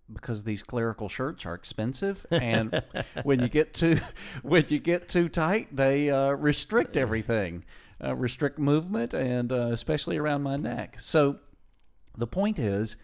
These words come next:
Speaker 1: it's not a miracle.
Speaker 2: Right. I wonder you know, what he's talking about, what God has revealed about diet. Is he talking about vegetarian? He
Speaker 1: I
Speaker 2: didn't
Speaker 1: don't think
Speaker 2: say.
Speaker 1: so.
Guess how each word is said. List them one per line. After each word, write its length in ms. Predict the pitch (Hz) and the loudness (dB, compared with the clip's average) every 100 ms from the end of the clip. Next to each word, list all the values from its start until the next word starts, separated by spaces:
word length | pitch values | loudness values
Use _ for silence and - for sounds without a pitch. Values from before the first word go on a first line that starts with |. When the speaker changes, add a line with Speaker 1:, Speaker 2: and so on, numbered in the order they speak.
| - - - | -20 -12 -8
Speaker 1:
it's 180 | - | -2
not 220 | 156 147 156 | 0 2 2
a 40 | |
miracle. 540 | 170 190 175 - - - _ _ | 2 2 0 -4 -12 -16 _ _
Speaker 2:
Right. 340 | - 104 - - _ _ | -16 -14 -14 -18 _ _
I 180 | 117 160 | -4 -2
wonder 640 | 113 123 117 87 85 87 - - - _ _ | 0 -2 -2 -4 -6 -8 -12 -20 -20 _ _
you 80 | - | -14
know, 60 | - | -12
what 240 | - 113 | -4 -2
he's 180 | 107 101 | 0 -2
talking 380 | - 95 98 95 | -4 -6 -4 -6
about, 300 | 85 82 - | -8 -10 -10
what 140 | 98 | -10
God 220 | 92 90 | -8 -8
has 160 | 87 87 | -8 -10
revealed 440 | 85 85 85 85 | -12 -10 -10 -10
about 300 | 90 82 82 | -10 -10 -10
diet. 480 | 90 82 90 90 87 - | -10 -10 -10 -10 -12 -12
Is 160 | 107 | -12
he 60 | - | -10
talking 240 | 104 107 | -8 -6
about 240 | 101 92 95 - | -6 -8 -10 -14
vegetarian? 960 | 104 95 98 - 95 90 98 101 101 - _ - | -10 -8 -8 -10 -10 -10 -8 -8 -10 -14 _ -8
He 60 | 123 | -2
Speaker 1:
I 40 | |
Speaker 2:
didn't 100 | 104 95 | 2 0
Speaker 1:
don't 120 | 90 | 0
think 180 | 92 92 | -6 -6
Speaker 2:
say. 40 | |
Speaker 1:
so. 180 | 87 | -8